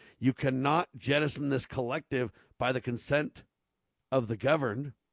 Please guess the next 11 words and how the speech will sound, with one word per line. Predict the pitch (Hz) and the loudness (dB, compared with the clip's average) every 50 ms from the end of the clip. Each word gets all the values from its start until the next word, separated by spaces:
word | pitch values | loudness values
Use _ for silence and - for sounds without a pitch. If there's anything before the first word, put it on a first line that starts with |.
| _ _ _ _ _ _ _ _ _ _ _ - _ _ - | _ _ _ _ _ _ _ _ _ _ _ -20 _ _ -6
and | 131 139 - | -4 -4 2
individually | - 156 160 151 135 147 160 156 156 151 139 131 | 4 6 6 6 6 6 4 4 4 2 2 2
take | 123 - 139 143 139 - - _ _ _ _ _ _ _ _ _ _ _ _ _ _ | 0 0 -2 -2 -2 -4 -8 _ _ _ _ _ _ _ _ _ _ _ _ _ _
responsibility. | - 131 120 - - 139 139 135 123 - 113 117 135 151 156 139 127 131 151 147 _ _ _ _ _ _ _ _ _ _ _ _ _ _ _ | -4 -2 -2 -2 0 0 0 0 0 -2 0 2 2 2 2 2 0 -2 -4 -6 _ _ _ _ _ _ _ _ _ _ _ _ _ _ _
That | - 139 156 160 | -2 0 2 2
isn't | 165 160 180 - - - | 4 2 2 0 -2 -4
the | 143 | -2
way | 135 131 131 131 139 | 0 2 4 4 2
that | 147 - 139 143 | 2 0 0 -2
it | - - - | -2 0 2
works. | 156 175 196 175 131 _ - - - - - | 4 4 4 4 2 _ -12 -18 -18 -18 -18